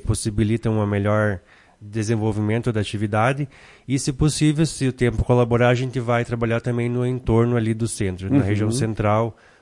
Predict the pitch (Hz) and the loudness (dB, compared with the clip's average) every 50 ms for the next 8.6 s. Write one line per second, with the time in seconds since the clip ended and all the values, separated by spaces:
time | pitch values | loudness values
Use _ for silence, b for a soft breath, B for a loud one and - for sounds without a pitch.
0 | _ _ - 110 104 104 104 104 107 101 107 107 110 104 107 107 107 104 101 95 | _ _ -6 -4 -4 -2 -2 -2 -4 -2 -2 -2 0 0 -2 -2 -2 -2 -2 -4
1 | - 104 92 107 110 117 117 117 113 - - - 110 104 98 107 110 113 - - | -4 -2 -2 0 2 2 2 2 0 -2 -4 -6 -6 -2 -2 0 -2 -2 -2 -4
2 | 110 - 107 101 - - 98 - - 104 101 98 - - 101 101 104 110 120 123 | -6 -4 -4 -4 -2 -2 -2 0 0 -2 -2 -2 -4 -4 -4 -4 -2 -2 -2 -2
3 | 120 - - - 120 110 b b b b b b b b b _ - 120 123 123 | -4 -4 -6 -8 -10 -10 b b b b b b b b b _ -6 -4 -2 -2
4 | 123 107 123 117 127 135 139 143 131 147 147 139 143 143 143 143 135 - 135 131 | -2 -2 -2 -2 0 0 0 0 0 -2 0 0 2 2 2 0 2 2 2 2
5 | 127 135 139 123 127 117 120 113 98 98 98 98 - 107 104 107 101 - 107 107 | 2 0 0 2 4 6 6 6 4 2 -4 -4 -2 -2 -2 -2 -2 -4 -4 -2
6 | 107 107 107 104 _ _ _ _ _ _ _ - 110 107 101 - 107 104 - 120 | 0 -2 -2 -4 _ _ _ _ _ _ _ -10 -10 -8 -4 -4 -4 -4 -4 -6
7 | 107 - 110 107 107 107 104 104 101 110 104 - 110 - - 107 - 107 107 104 | -6 -4 -2 -2 0 0 0 0 -2 -2 -4 -6 -6 -4 -4 -4 -2 0 -2 -2
8 | 101 - 104 101 95 107 104 98 92 82 80 | -2 -2 -4 -2 -2 0 0 0 0 -2 -4